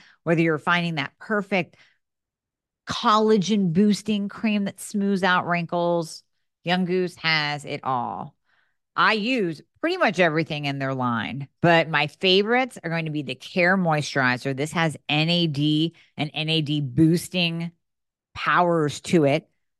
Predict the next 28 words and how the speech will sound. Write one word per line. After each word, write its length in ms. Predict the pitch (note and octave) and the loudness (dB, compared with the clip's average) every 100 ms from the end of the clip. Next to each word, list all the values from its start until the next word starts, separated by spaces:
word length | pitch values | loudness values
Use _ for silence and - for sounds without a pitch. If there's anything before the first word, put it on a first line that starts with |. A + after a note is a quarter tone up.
| - | -6
which 140 | D3+ - | -6 -4
obviously 460 | E3 E3+ D#3+ - C#3+ | -4 -2 -4 -6 -10
helps 300 | C#3 C3 C#3+ | -10 -8 -8
your 80 | |
skin. 400 | B2+ - C3 C#3 | -8 -6 -4 -4
We 100 | C#3+ | -4
love 340 | C#3+ C#3 D3+ D3 | -4 2 2 2
N 180 | D3+ D3+ | -4 -4
A 140 | C#3 | -4
D 220 | C3+ C#3 C#3 | -2 -2 -4
for 140 | - C#3+ | -6 -4
anti-aging. 840 | C#3+ C3+ B2+ C3+ B2+ B2+ C3 C#3+ - _ - | -4 -4 -6 -4 -6 -4 -4 -6 -10 _ -2
I 100 | D#3+ | 0
use 200 | F3 D#3+ | 2 0
the 60 | D3+ | -2
hyperbaric 760 | F3 E3+ F3 D3+ D3 D3 C#3+ | -2 -4 -2 0 2 0 -2
mask 540 | C#3 C#3 C#3 D#3 E3 - | -4 -2 0 0 -2 -10
at 160 | D3 | -14
night. 420 | D#3+ D3 C#3+ E3+ - | -8 -4 -2 -2 -4
I 80 | C#3 | -8
put 260 | - D#3+ | -8 -6
that 240 | D#3 C#3+ - | -4 -4 -6
on. 460 | D3+ D#3+ E3 D#3+ - | -6 -4 -4 -6 -10
Oh 160 | D#3 C#3+ | -14 -14
my 160 | A2+ | -16
gosh, 260 | A2+ C#3+ - | -14 -14 -14
it 80 | E3 | -16
just 260 | C#3+ - | -16 -18